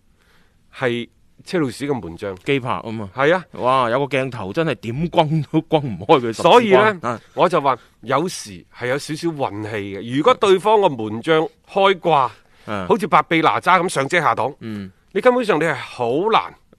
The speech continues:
Speaker 1: 喺嗰場賽事前鋒球員喺入波嗰度有所作為嘅。所以，呃，一方面要正視自己嘅心態，喺聯賽嗰度咁巨大嘅優勢嘅情況之下，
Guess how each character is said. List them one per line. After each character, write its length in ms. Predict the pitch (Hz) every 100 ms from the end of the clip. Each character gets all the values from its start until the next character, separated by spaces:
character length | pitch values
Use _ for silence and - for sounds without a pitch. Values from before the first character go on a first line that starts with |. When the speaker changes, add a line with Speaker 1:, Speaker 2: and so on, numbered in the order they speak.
| _ _ - -
Speaker 1:
喺 120 | 180
嗰 120 | 196
場 220 | 160 101
賽 240 | 110 127 127
事 300 | - 110 95 _ _
前 220 | - 107 107
鋒 160 | 180
球 160 | 156 90
員 80 | 101
喺 100 | 143
入 80 | 110
波 200 | 135 139
嗰 40 | 127
度 40 |
有 160 | 101 95
所 180 | 107
作 140 | 127 95
為 280 | 82 - 85
嘅。 40 |
所 160 | 160 170
以， 80 | - - - - - -
呃， 360 | 123 120 117 - -
一 80 | 214
方 220 | 220 220
面 260 | 165 123 - _ _ _ _
要 180 | 165 180 -
正 340 | 196 180 175
視 280 | 175 147 139
自 220 | 120 139
己 300 | - 180 180
嘅 120 | 143
心 180 | 131 175 165 160
態， 320 | 135 113 107 - - - - _
喺 180 | - 196
聯 280 | 202 131 113
賽 100 | 139 151
嗰 140 | 147 185
度 220 | 156 127
咁 480 | - 156 160 160 139
巨 40 | 131
大 140 | 117
嘅 160 | 131 160
優 160 | 175
勢 160 | 156 135
嘅 80 | 127
情 240 | 113 92
況 180 | 110 120
之 120 | 135
下， 260 | 120 90